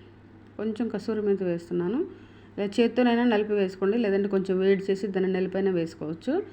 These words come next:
నేనైతే మామూలుగా చేత్తోనే అలా క్రష్ చేసి వేసాను. మనకి వాటర్ అంతా కూడా ఉడికిపోయింది చూడండి. మనకి, మ్, మనం వేసిన వాటర్ పాలక్ పన్-, పాలకూరలో కడిగి వేసింది, గిన్నె కడిగి వేసింది.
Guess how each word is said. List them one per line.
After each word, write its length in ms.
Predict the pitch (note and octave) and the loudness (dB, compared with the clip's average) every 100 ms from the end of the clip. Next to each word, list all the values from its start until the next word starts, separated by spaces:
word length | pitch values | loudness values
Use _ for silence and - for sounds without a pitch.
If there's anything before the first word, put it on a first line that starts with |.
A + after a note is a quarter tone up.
| - - - F#3+ | -16 -20 -12 -6
నేనైతే 220 | F#3+ G3 | -4 0
మామూలుగా 380 | F#3+ F3 F3 G3 G3+ | 2 2 0 0 -2
చేత్తోనే 600 | F3 F3+ F#3+ F#3 F3 - - | -4 -2 -2 2 0 0 -4
అలా 380 | F3 F3 E3 E3 - - | -4 -2 -4 -6 -10 -10
క్రష్ 240 | - F#3 G3 | -10 -6 -6
చేసి 200 | F3+ F3+ | -4 -4
వేసాను. 480 | E3+ F3+ F3+ C#4+ G4+ - - - - - - - - - - - - | -4 -2 0 0 -2 -8 -20 -20 -20 -20 -20 -20 -20 -20 -20 -20 -8
మనకి 260 | G3+ F#3+ G3+ | -4 -2 0
వాటర్ 320 | G3 G3 G3+ | 0 0 -2
అంతా 160 | G3+ F#3+ | -2 -2
కూడా 340 | G3 A3+ D4+ | -4 -4 -4
ఉడికిపోయింది 640 | - F#3 F#3 G3 F3 F3 E3+ F#3+ | -4 -4 -4 -2 0 0 -2 -4
చూడండి. 320 | F#3 F3+ A#3 | -2 -2 -2
మనకి, 460 | G3 F3 E3 D#3+ D3+ | -4 -4 -4 -4 -4
మ్, 300 | F3 F3 E3+ | -4 -4 -4
మనం 200 | E3 D#3+ | -6 -4
వేసిన 280 | E3 F3 F3+ | -4 -4 -4
వాటర్ 320 | E3+ E3+ F3 F3 | -4 -6 -8 -8
పాలక్ 320 | E3+ F3 - | -6 -8 -6
పన్-, 440 | F3 E3+ E3+ F3 - - | -4 -4 -6 -8 -14 -10
పాలకూరలో 500 | D#3 E3 E3+ E3+ D#3+ D#3 - - - - - - - | -8 -6 -6 -6 -6 -10 -16 -20 -20 -20 -20 -20 -8
కడిగి 240 | F#3+ F#3 | -2 0
వేసింది, 440 | F3+ E3+ E3+ F3 F#3+ | 0 0 -2 -2 -2
గిన్నె 240 | F3+ F3+ | 0 -2
కడిగి 220 | F3 E3+ | -2 -2
వేసింది. 540 | E3 D#3+ E3+ F3 C4+ | -4 -4 -4 -4 -2